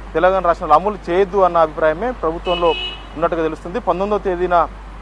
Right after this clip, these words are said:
ఆ, క్యాబినెట్ సమావేశంలో కూడా ప్రధానంగా ఇదే రకమైన ఎజెండా, ఇరవై తేదీ నుంచి సడలింపుల పైన రాష్ట్ర ప్రభుత్వం ఏ విధంగా నిర్ణయం తీసుకోవాలి, సడలింపులు ఇవ్వాలా వద్దా అనే దానిపైన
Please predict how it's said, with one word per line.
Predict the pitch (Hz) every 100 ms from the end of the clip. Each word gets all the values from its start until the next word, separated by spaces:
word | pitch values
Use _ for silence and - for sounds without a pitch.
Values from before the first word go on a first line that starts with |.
| 151
ఆ, | 156 151 139
క్యాబినెట్ | 160 165 190
సమావేశంలో | 175 165 151 160 151
కూడా | 214
ప్రధానంగా | 170 156 190 180 175
ఇదే | 147 180 190
రకమైన | 175 165 156
ఎజెండా, | 147 147 135
ఇరవై | 135 185
తేదీ | 180 170 170
నుంచి | 165 240 277 - - -
సడలింపుల | 165 175 208 214
పైన | 196 170 170 165 120
రాష్ట్ర | 143 -
ప్రభుత్వం | 175 175 160 160
ఏ | 151
విధంగా | 160 175 165
నిర్ణయం | 156 151 156
తీసుకోవాలి, | 151 - 151 180
సడలింపులు | 160 160 151
ఇవ్వాలా | 151 151 147 156
వద్దా | 139 147 131 - - - -
అనే | 139
దానిపైన | 151 156 147 151 165